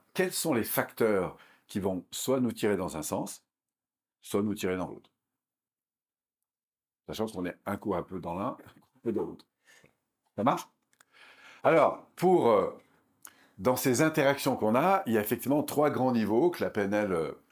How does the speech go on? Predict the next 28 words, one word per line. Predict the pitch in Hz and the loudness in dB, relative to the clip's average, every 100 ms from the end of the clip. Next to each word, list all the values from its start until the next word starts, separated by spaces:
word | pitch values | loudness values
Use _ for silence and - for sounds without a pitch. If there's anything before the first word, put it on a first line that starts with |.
| _ | _
retrouve | - 107 - 123 180 | -6 -4 -2 -2 0
à | 95 | -2
travers, | - 90 87 78 | -2 -2 -2 -2
euh, | 73 | -8
cette | - 90 - | -10 -12 -10
richesse | 85 98 101 - 107 - - | -10 -8 -6 -4 -4 -8 -12
d'interaction. | 92 90 85 90 127 165 - - - - - | -10 -8 -6 -6 -6 -6 -8 -20 -20 -20 -4
Il | |
y | 110 | -2
a | |
ce | |
qu'on | 135 | 0
va | 139 | 2
dire | 143 131 | 4 2
le | |
niveau | 120 110 110 | 2 2 0
conscient. | 143 156 - 117 - _ _ _ _ _ _ _ _ _ _ _ _ _ _ _ _ _ _ _ _ _ | 0 0 2 0 -2 _ _ _ _ _ _ _ _ _ _ _ _ _ _ _ _ _ _ _ _ _
Donc | - | -8
là, | 107 | -4
vous | 95 | -2
voyez | 92 92 | -2 -2
venir, | 90 131 156 | 0 0 0
hein, | 120 | -4
c'est | - 92 | -6 -10
tout | 117 | -10
ce | 107 117 110 110 | -6 -2 -2 -4
sur | - 104 - | -10 -10 -8
quoi | 107 101 95 | -4 -4 -4